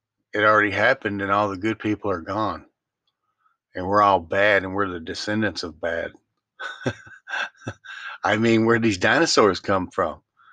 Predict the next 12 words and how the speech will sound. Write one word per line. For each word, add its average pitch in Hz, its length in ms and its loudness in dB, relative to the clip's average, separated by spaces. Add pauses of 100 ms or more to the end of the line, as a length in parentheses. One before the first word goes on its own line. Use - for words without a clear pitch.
(420)
They're 101 120 0
not 104 220 4
in 107 120 0
the 98 80 -4
Bible, 110 460 2
right? 98 340 4 (120)
Except 104 440 -2 (200)
talking 101 380 0
about 95 260 0
the 85 160 -8
end. 151 380 -2 (2000)
Um, 80 600 -6